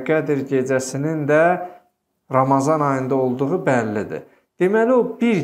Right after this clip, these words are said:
gecədir. Bir gecədə nazil olub. Həmin gecənin ayın bütün gecəsinə aid olma ehtimalı var.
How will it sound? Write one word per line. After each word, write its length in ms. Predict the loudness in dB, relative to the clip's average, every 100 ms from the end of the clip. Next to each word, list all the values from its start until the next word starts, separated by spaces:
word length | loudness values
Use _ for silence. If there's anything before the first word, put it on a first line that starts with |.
| -2
gecədir. 520 | -4 -4 -6 -8 -12 -14 _ _ _ -4
Bir 140 | -2
gecədə 600 | 0 0 0 0 0 0
nazil 400 | 0 -4 -6 -8
olub. 280 | -8 -6 -10 -14 _ -20 -14
Həmin 420 | -4 -2 0 -2
gecənin 800 | -2 -2 0 0 0 0 -2 -4 -8 -16 _ _ _ _ _ _ _ _ _ _ _
ayın 540 | 2 4 4 4 0 -2
bütün 400 | -2 2 2 4
gecəsinə 840 | 4 4 2 0 -2 0 0 0 -4 -4
aid 320 | 0 2 2
olma 300 | 0 0 0
ehtimalı 680 | -2 -4 -6 -4 -2 0 -2
var. 240 | -4 -6